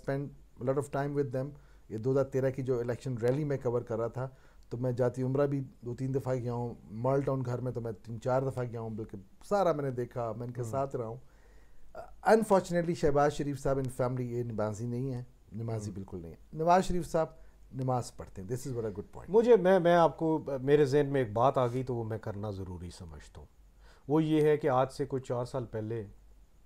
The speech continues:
Speaker 2: टू, हाँ, टू थाउजेंड सिक्सटीन की बात है शायद। टू थाउजेंड सिक्सटीन में मेरी मुलाकात हुई। आप तलत साहब को जानते हैं?
Speaker 1: Oh, yes।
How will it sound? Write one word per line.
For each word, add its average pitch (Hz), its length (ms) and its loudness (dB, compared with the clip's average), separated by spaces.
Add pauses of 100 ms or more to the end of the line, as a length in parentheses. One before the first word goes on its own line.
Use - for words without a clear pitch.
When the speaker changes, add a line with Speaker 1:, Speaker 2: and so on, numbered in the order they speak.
(100)
Speaker 2:
टू, 110 380 -8 (120)
हाँ, 101 400 -8
टू 120 100 -10
थाउजेंड 113 240 -8
सिक्सटीन 104 480 -12
की 92 120 -12
बात 78 240 -14
है 78 60 -18
शायद। 76 220 -20 (540)
टू 185 80 -8
थाउजेंड 214 220 0
सिक्सटीन 165 440 -6
में 127 200 -2
मेरी 123 180 -4
मुलाकात 110 520 -6
हुई। 117 120 -8
आप 120 160 -8
तलत 143 260 -8
साहब 151 140 -10
को 151 140 -8
जानते 127 340 -12
हैं? 147 80 -20 (120)
Speaker 1:
Oh, 113 200 -10
yes। - 240 -12